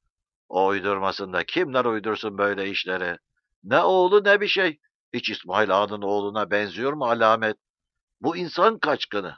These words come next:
bu kokarca, bu solucan, bu engerek.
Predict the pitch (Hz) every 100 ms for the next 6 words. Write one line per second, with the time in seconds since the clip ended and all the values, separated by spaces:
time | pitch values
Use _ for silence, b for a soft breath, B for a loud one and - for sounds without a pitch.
0 | _ 135 - 151 135 156 160 131 107 76
1 | _ _ 120 139 - 147 143 143 160 151
2 | 107 _ _ 107 151 160 156 147 160 160
3 | -